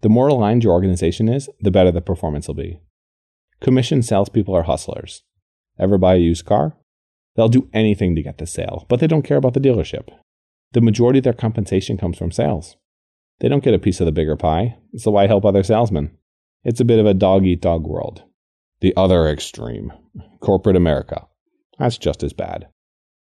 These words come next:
If you're working in a startup, you don't want just a job. Your goal isn't simply a paycheck and benefits. You want meaning and upside. Founders are crazy. You have to be to fight to bring something new and radical to the world.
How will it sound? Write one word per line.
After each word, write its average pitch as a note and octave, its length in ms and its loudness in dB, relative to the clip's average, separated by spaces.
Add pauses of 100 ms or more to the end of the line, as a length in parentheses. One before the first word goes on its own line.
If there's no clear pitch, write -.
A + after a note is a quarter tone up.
If B2 140 0
you're D3 100 6
working D#3+ 260 4
in D3 60 4
a B2+ 80 2
startup, B2+ 540 0
you A#2+ 160 4
don't B2 160 0
want F#2 200 0
just - 220 -8
a C2+ 60 -10
job. - 400 -14 (200)
Your G#2+ 160 0
goal C#3 280 2
isn't A#2+ 180 2
simply F#2+ 380 0
a D#2+ 40 0
paycheck D#2 380 -4
and D#2+ 100 -2
benefits. - 520 -8 (420)
You A2 140 2
want B2 180 0
meaning E2 480 -4 (800)
and E2 240 -6
upside. - 800 -14 (640)
Founders A#2 320 0
are F2+ 60 -2
crazy. E2+ 480 -8 (440)
You B2 120 2
have A#2 240 -2
to B2 80 0
be G#2+ 100 2
to F#2+ 100 0
fight - 380 -2 (540)
to G#2+ 100 -2
bring F#2+ 180 2
something F2+ 360 -2
new E2+ 200 0
and D#2+ 140 -2
radical - 380 -6
to - 120 -12
the - 120 -12
world. - 320 -14